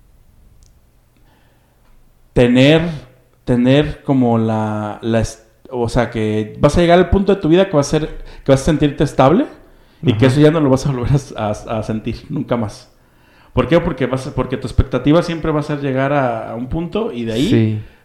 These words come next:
Speaker 1: vas a ir queriendo más o vas a bajar por las situaciones de la vida.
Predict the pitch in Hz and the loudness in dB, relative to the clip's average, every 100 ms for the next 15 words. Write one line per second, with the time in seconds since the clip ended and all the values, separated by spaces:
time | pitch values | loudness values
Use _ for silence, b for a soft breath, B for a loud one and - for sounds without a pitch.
0 | - 117 131 127 131 - - 113 117 117 | -6 -2 0 2 0 -4 -14 -8 -4 0
1 | 135 226 262 - 123 120 117 117 - 117 | 4 4 2 0 2 2 0 -6 -2 -2
2 | 120 - 107 104 101 95 - 101 104 110 | -2 -4 -10 -10 -12 -14 -16 -16 -14 -12
3 | 117 107 104 104 101 | -10 -10 -10 -12 -16